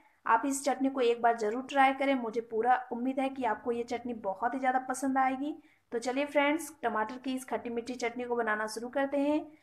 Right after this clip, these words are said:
अगर आपको मेरा ये वीडियो पसंद आए तो प्लीज वीडियो को लाइक और शेयर करना ना भूलें।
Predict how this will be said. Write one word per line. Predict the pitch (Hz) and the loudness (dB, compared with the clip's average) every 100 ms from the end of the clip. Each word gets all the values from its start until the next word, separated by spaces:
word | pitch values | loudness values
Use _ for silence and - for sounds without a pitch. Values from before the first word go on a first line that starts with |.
| _ | _
अगर | - 226 | 0 4
आपको | 233 226 262 | 4 4 -2
मेरा | 254 254 | 0 0
ये | 262 | 0
वीडियो | 240 262 | -2 -2
पसंद | 269 247 269 262 | -2 -2 2 2
आए | 262 | 2
तो | 269 | -2
प्लीज | 214 220 - | -6 -8 -6
वीडियो | 214 226 | -2 -2
को | 226 | 0
लाइक | 202 196 196 | 0 0 0
और | 214 | -4
शेयर | - 214 | -2 -4
करना | 208 220 233 | -2 -2 -2
ना | 214 196 220 | -2 -2 -2
भूलें। | 262 269 302 | 0 2 0